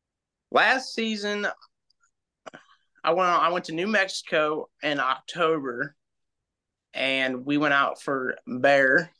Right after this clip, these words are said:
'cause I've went on a couple bear hunts growing up, but we never had luck with dogs. And we went with an outfitter out in New Mexico. And the first day of the hunt, we weren't even in New Mexico for twenty-four hours. We ended up having a big cinnamon bear come in.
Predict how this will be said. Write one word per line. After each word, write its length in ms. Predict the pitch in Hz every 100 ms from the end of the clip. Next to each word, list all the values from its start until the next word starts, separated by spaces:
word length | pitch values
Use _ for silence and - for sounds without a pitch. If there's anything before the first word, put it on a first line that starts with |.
| _ _ _ _ _ _ -
'cause 220 | 165 147 -
I've 220 | 170 180
went 140 | 196
on 80 | 170
a 40 | -
couple 260 | 185 180
bear 220 | 156 156
hunts 200 | 165 151
growing 300 | - 147 139
up, 180 | 147 147
but 120 | 143
we 100 | 135
never 240 | 143 160 147
had 140 | 143
luck 240 | 135 143 143
with 180 | 131 -
dogs. 580 | 139 139 139 135 - - - _ _ _ _ -
And 220 | 143 143 143
we 100 | 143
went 320 | 143 170 143
with 140 | 151
an 80 | 135
outfitter 680 | 147 160 - 165 165 156 151
out 260 | 139 143 117
in 140 | 123
New 100 | 143
Mexico. 800 | 147 147 - - 143 131 135 131 -
And 420 | 131 131 127 123 110
the 80 |
first 640 | 113 - - 170 175 - -
day 160 | 165
of 60 | 156
the 40 |
hunt, 280 | 151 143 135
we 60 | 135
weren't 320 | 143 143 139
even 140 | 139
in 60 | 131
New 80 | 139
Mexico 420 | 143 143 - 127
for 60 |
twenty-four 500 | - 143 151 147 139
hours. 340 | 131 131 131 131
We 60 |
ended 180 | 135 135
up 60 | 127
having 240 | 127 127
a 40 | 117
big 200 | 123 -
cinnamon 380 | - 131 120
bear 200 | 113 117
come 240 | 117 123 127
in. 280 | 123 123